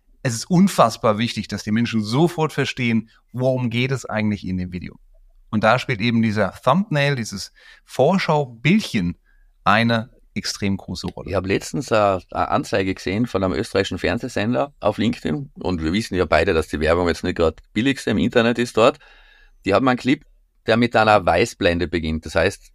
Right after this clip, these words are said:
Speaker 2: erstes, erster Screen ist weiß und dann kommt das Bild so langsam raus. Ähm, überhaupt kein Business-Thema, sondern es ging um, um, äh, Fußball, ich hab keine Ahnung von Fußball, E M, W M, whatever, was es halt gibt in Fußball. Die haben kein Thumbnail hochgeladen. Jetzt scrolle ich da drüber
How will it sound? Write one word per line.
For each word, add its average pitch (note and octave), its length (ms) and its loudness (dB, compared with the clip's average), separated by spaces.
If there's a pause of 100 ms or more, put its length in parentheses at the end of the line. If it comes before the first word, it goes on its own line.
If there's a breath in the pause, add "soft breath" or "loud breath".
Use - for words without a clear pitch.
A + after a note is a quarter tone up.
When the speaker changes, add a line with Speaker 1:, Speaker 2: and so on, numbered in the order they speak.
Speaker 2:
erstes, F#2 420 0
erster G2 300 -2
Screen G2+ 280 -2
ist F2 160 -4
weiß E2 360 2
und A#2 120 -2
dann G#2+ 180 2
kommt G#2+ 300 0
das A2+ 100 -6
Bild A#2+ 200 -4
so B2+ 80 -2
langsam G#2 320 0
raus. E2+ 280 2 (680 loud breath)
Ähm, G2+ 340 4
überhaupt A2+ 360 4
kein - 160 -2
Business-Thema, A#2 680 0
sondern G2+ 320 0
es F#2 160 -6
ging G2+ 180 -2
um, F#2 280 0
um, E2 200 -4
äh, E2 120 -2
Fußball, G#2 720 -2
ich - 240 -18
hab - 100 -18
keine D2 200 -4
Ahnung E2+ 160 -2
von D2+ 140 -10
Fußball, D#2 360 -10
E F2 140 -2
M, F2+ 220 -2
W F#2 120 0
M, F2 260 -2
whatever, E2 400 0
was D#2+ 140 -2
es E2+ 100 -10
halt E2 120 -4
gibt G2 180 -6
in - 80 -2
Fußball. F2+ 420 0 (540 loud breath)
Die G#2 180 -2
haben A#2+ 140 4
kein C3+ 160 -2
Thumbnail G#2+ 400 2
hochgeladen. D2 560 -4 (580 soft breath)
Jetzt - 240 -14
scrolle A2+ 380 2
ich C#3 60 2
da B2 100 4
drüber D3+ 480 2